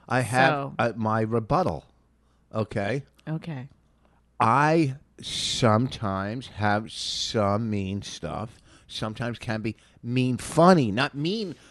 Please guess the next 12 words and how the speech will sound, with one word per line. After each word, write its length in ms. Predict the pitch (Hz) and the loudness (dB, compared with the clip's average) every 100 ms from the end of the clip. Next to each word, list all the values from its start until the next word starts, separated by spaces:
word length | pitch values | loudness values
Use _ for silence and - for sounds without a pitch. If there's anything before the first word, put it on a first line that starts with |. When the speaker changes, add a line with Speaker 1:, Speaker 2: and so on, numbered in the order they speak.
| - | -2
Speaker 1:
Like, 180 | 160 | -2
mean 360 | 120 156 214 220 | 0 -2 -2 -2
is 200 | 156 120 | -4 -2
like, 240 | 131 123 - _ _ _ - - - 82 80 - | -2 -2 -6 _ _ _ -20 -14 -8 -8 -8 -6
you 140 | 98 | -2
walk 240 | 113 117 | 0 2
up 140 | 127 117 | 0 0
and 140 | 117 - _ - - - | -4 -10 _ -20 -20 -8
you, 140 | 107 _ | -8 _
you 120 | 107 | -8
push 360 | - 160 156 - | -2 0 0 0
somebody. 540 | 92 87 85 78 69 | -2 -2 -2 -4 -10